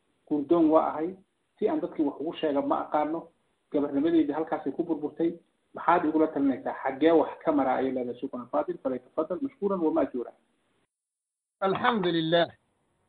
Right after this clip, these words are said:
Speaker 2: والصلاة والسلام على رسول الله،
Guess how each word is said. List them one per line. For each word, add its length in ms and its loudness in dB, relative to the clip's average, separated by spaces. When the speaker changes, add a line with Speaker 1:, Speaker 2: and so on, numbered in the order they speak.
Speaker 2:
والصلاة 560 8
والسلام 640 6
على 340 8
رسول 320 2
الله، 440 4